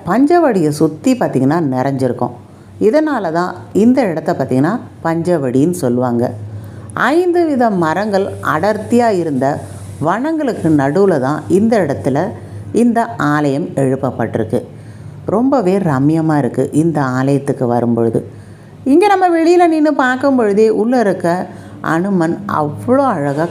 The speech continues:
காட்சி அளிக்கிறார். அனுமன் இல்லாம மீதி இருக்கக்கூடிய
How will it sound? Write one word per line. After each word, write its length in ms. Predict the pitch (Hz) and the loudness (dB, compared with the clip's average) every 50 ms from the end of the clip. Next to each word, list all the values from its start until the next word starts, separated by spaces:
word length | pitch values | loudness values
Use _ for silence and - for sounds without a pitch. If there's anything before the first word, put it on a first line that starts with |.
| - | -2
காட்சி 260 | 139 135 135 - - 143 131 | -4 -4 -4 -2 -2 0 0
அளிக்கிறார். 420 | 123 120 120 - 127 120 117 117 113 104 - - 104 104 101 - - _ - - - - - - - - - 214 247 | 0 0 -2 -2 -2 -2 -2 -2 -6 -10 -12 -14 -14 -14 -14 -16 -20 _ -20 -20 -20 -20 -20 -20 -8 -4 -2 0 2
அனுமன் 460 | 285 320 359 359 320 285 262 269 277 269 - - - - - 202 196 | 2 2 2 2 2 0 0 0 -2 -4 -6 -10 -16 -4 0 2 2
இல்லாம 480 | 196 196 190 190 185 160 147 147 151 - - - - - - - - 180 | 2 2 0 0 -2 -2 -2 -4 -4 -4 -8 -12 -14 -18 -20 -4 0 4
மீதி 280 | 202 247 285 302 294 277 220 | 6 6 6 6 6 4 4
இருக்கக்கூடிய 540 | 175 170 - 190 175 175 - 156 151 151 | 2 2 0 0 0 2 2 2 4 4